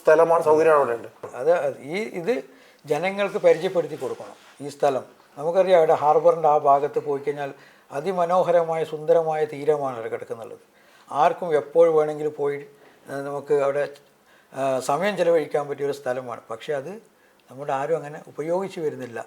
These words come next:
Speaker 2: എന്നതാണ് ഏറ്റവും വലിയ പ്രശ്നം.
Speaker 1: അവിടെ തന്നെ ഒരു ഫെസ്റ്റിവൽ നടത്തിയാൽ മതി.
Speaker 2: ആ,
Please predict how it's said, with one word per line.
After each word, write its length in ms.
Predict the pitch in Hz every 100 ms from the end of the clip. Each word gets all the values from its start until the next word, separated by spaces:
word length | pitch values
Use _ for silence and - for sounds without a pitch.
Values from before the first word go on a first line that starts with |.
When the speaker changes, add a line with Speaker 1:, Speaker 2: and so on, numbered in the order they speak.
| _
Speaker 2:
എന്നതാണ് 420 | 123 131 131 127 127
ഏറ്റവും 280 | 117 139
വലിയ 200 | 127 123 123
പ്രശ്നം. 300 | 110 - 120 123
Speaker 1:
അവിടെ 180 | 139 151
തന്നെ 120 | 180
ഒരു 60 | 196
ഫെസ്റ്റിവൽ 360 | 170 156 185 180
നടത്തിയാൽ 280 | 170 175
മതി. 180 | 165 151 151 -
Speaker 2:
ആ, 80 | 127